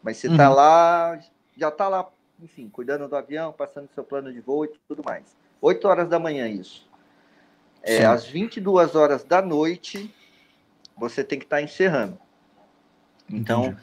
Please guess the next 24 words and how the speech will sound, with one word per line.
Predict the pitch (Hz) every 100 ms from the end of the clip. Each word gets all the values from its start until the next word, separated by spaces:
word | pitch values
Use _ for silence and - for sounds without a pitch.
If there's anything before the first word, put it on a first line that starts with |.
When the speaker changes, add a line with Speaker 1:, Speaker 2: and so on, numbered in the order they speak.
| - _ 156
Speaker 1:
isso | 156 185
é |
por | - 196 196
segurança, | 214 196 220 180 135 - 131
óbvio. | 123 98 95 90 _ _ _ _
Que, | - 110 110 101
sei | -
lá, | 117 101 95
num, | 98 87 80 _ _
num | 104 110
cenário | - 123 113 113
aí | 113
de | 107
guerra | 117 113 120 139 113
e | 104
tudo | 104 104
mais, | 101 101 117 123 117 - 101 98 92 90 _ _ _
a | 107
gente | 104 120
não | 120
vai | 123 127
parar | 139 120 113
de | 113
voar, | 104 120 101 85